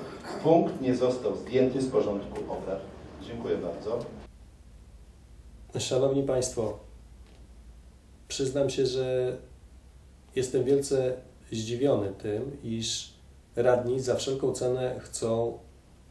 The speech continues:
Speaker 2: zakończyć tę sprawę. Niezależnie od opinii, niezależnie od prośby,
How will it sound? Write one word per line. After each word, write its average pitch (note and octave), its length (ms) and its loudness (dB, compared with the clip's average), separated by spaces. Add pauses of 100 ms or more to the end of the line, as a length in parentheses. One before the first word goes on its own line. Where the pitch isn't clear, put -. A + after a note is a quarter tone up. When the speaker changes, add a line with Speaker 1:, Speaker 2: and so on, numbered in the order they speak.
(120)
Speaker 2:
zakończyć A#2+ 580 -2
tę A2 140 -4
sprawę. G2+ 360 -6 (480)
Niezależnie B2 640 2
od A2+ 240 -4 (420)
opinii, C3 520 -2
niezależnie A#2 600 0
od A2 220 -4 (480)
prośby, A#2 520 2